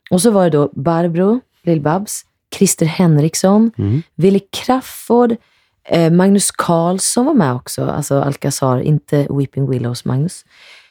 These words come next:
Speaker 1: Jonas Karlsson. Eh, och så var det, vad hette han som regisserade Gamla Dramaten?
Speaker 2: Men du, det var väl Lars Lövgren som regisserade
Speaker 1: Lars
Speaker 2: den?
Speaker 1: Lövgren
Speaker 2: Gamla
Speaker 1: var det.
Speaker 2: Dramaten-chefen.
Speaker 1: Gamla Dramaten, så var det.
Speaker 2: Mm.
Speaker 1: Lars Lövgren,
Speaker 2: Mm.
Speaker 1: ja.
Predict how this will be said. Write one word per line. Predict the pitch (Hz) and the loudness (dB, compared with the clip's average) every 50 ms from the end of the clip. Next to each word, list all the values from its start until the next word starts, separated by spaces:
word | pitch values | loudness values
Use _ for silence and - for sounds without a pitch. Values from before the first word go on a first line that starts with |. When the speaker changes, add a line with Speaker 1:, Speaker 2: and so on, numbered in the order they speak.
| _ _ _ | _ _ _
Speaker 1:
Jonas | - 170 165 226 220 196 175 175 - - | -2 2 4 4 6 6 4 2 0 -2
Karlsson. | - - - - 165 151 156 170 175 170 - - - 196 202 208 214 226 240 247 - _ _ _ _ _ _ _ _ _ _ _ _ _ _ _ _ _ _ - | -4 -4 -2 0 0 0 0 -2 -2 -2 -4 -2 0 2 4 4 4 4 2 0 -4 _ _ _ _ _ _ _ _ _ _ _ _ _ _ _ _ _ _ 0
Eh, | 165 160 156 151 147 143 143 139 135 135 - - - _ _ _ _ _ _ _ _ _ _ _ _ _ _ _ _ _ _ _ _ _ _ _ _ _ _ _ _ _ _ _ _ _ _ _ _ | 2 2 4 4 4 4 2 2 0 0 -2 -4 -8 _ _ _ _ _ _ _ _ _ _ _ _ _ _ _ _ _ _ _ _ _ _ _ _ _ _ _ _ _ _ _ _ _ _ _ _
och | 202 208 | -2 -2
så | - - - 226 | -2 0 0 0
var | 208 185 196 190 180 175 170 | 2 4 4 4 4 4 2
det, | 175 165 | 2 0
vad | 185 185 | -2 -4
hette | 202 202 - _ - | -4 -4 -6 _ -4
han | 170 170 160 156 151 | -4 -2 -2 -2 -2
som | - - 156 156 156 | -4 -4 -4 -4 -4
regisserade | - 160 160 - - 160 - - - - 202 214 202 170 139 117 131 131 | -4 -6 -8 -6 -10 -10 -10 -8 -4 -2 -2 0 0 0 -2 -2 -4 -4
Gamla | 135 160 143 143 143 | -2 -2 0 0 -2
Dramaten? | 135 - - 143 156 156 143 123 117 _ _ - 131 131 123 127 127 - _ | -2 -2 -2 -2 -2 -2 -4 -6 -8 _ _ -6 -4 -4 -4 -4 -6 -4 _
Speaker 2:
Men | 151 165 185 175 | 2 2 2 4
du, | 220 220 202 | 2 2 2
det | 170 143 | 2 2
var | 131 160 185 | 0 0 0
väl | 202 214 | -2 -2
Lars | 220 196 165 - | -2 -2 -2 0
Lövgren | 135 165 226 247 233 202 170 135 120 101 | 0 0 2 2 2 2 4 4 2 2
som | 104 101 | 0 0
regisserade | 101 92 - 107 - 220 269 | 0 -2 -2 0 2 2 4
Speaker 1:
Lars | 285 277 240 | 4 2 0
Speaker 2:
den? | 240 254 | 2 2
Speaker 1:
Lövgren | 302 339 349 349 294 | 4 4 4 4 2
Speaker 2:
Gamla | 233 - 202 185 170 | 2 2 2 2 2
Speaker 1:
var | 165 156 | 2 2
det. | 151 | 2
Speaker 2:
Dramaten-chefen. | 151 156 139 113 - 127 113 104 - 160 208 214 | 2 2 0 0 0 -2 -4 -2 0 0 2 2
Speaker 1:
Gamla | 233 269 262 262 277 277 | 2 2 4 4 4 4
Dramaten, | 254 277 285 294 285 254 - 226 202 175 | 4 4 4 4 4 4 2 2 2 2
så | - - - - 330 320 285 | 0 0 2 2 4 4 4
var | 214 190 170 147 143 | 4 2 2 2 2
det. | 143 | 2
Speaker 2:
Mm. | 143 - | 4 2
Speaker 1:
Lars | 190 202 - - | 2 2 0 0
Lövgren, | 233 240 233 208 156 151 139 135 147 | 2 2 2 2 2 2 2 2 2
Speaker 2:
Mm. | 170 185 - | 2 4 4
Speaker 1:
ja. | 254 202 | 2 2